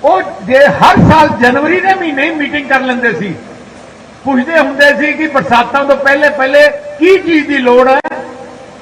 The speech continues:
ਤੇ ਸਾਰਾ ਪ੍ਰਬੰਧ ਕਰਕੇ ਬਰਸਾਤਾਂ ਤੱਕ ਸਾਰਾ ਇੰਤਜ਼ਾਮ ਹੋ ਜਾਂਦਾ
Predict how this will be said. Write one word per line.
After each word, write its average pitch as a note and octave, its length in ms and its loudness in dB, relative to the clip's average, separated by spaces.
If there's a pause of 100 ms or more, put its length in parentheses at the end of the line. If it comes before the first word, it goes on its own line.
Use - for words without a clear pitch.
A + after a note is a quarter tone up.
(460)
ਤੇ - 60 -2 (180)
ਸਾਰਾ D#4+ 360 4
ਪ੍ਰਬੰਧ D#4+ 480 0
ਕਰਕੇ C#4+ 540 0
ਬਰਸਾਤਾਂ C#4+ 680 0
ਤੱਕ C#4 280 -4
ਸਾਰਾ D4+ 340 -6
ਇੰਤਜ਼ਾਮ C4+ 440 -6
ਹੋ G#3 140 -6
ਜਾਂਦਾ C#4 380 -4